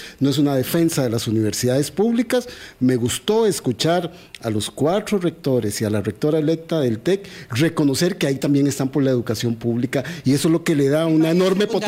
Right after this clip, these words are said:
Speaker 1: potencia,
Speaker 2: Primaria
Speaker 1: de primaria
Speaker 2: y
Speaker 1: y secundaria.
Speaker 2: secundaria, claro.
Speaker 1: Y eso es lo que le da una enorme potencia a este, a esta manifestación que hubo ayer,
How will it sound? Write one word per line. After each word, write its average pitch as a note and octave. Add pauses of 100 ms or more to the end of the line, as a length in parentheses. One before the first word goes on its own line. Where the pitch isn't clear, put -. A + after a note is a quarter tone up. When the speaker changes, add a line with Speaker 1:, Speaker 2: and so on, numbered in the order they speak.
Speaker 1:
potencia, D#3+ (100)
Speaker 2:
Primaria F#3+
Speaker 1:
de G3+
primaria F#3+
Speaker 2:
y -
Speaker 1:
y -
secundaria. F#3
Speaker 2:
secundaria, C3 (140)
claro. E3
Speaker 1:
Y -
eso E3+
es G#3+
lo A3
que A3
le F#3+
da F#3+
una G#3
enorme G#3
potencia C#3+ (340)
a C3+
este, G#3 (300)
a C#3
esta D#3
manifestación D#3
que C#3
hubo D3+
ayer, D#3+